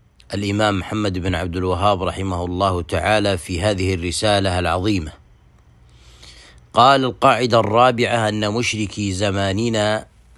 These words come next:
أغلظ شركا من الأولين"، يعني أن مشركي هذا الزمان الذي نعيشه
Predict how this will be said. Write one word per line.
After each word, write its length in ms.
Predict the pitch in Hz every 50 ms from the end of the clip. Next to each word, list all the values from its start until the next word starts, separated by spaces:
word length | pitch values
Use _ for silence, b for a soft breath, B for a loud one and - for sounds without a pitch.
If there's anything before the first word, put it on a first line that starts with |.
| - - - - - _ _ - - - _ _ _ _ - - - _ - -
أغلظ 680 | 131 135 131 104 107 110 110 107 104 101 117 123 139 - - _ -
شركا 420 | - - - 131 113 98 - 123
من 220 | 107 107 104 101 101
الأولين"، 760 | 98 98 - - 98 95 92 92 92 95 113 113 101 82 71 - _ - - - - - _ _ _ - - -
يعني 380 | 92 95 85 104 117 120 - 139
أن 220 | 143 139 131 127
مشركي 680 | 127 143 131 - 117 117 110 - - 107 104 95 82 - -
هذا 260 | 113 123 139 143 139
الزمان 480 | 135 113 107 127 131 135 135 131 123
الذي 360 | 117 107 107 110 104 104 104 101
نعيشه 760 | 104 98 95 120 135 123 - 131 120 113 127 151 170 -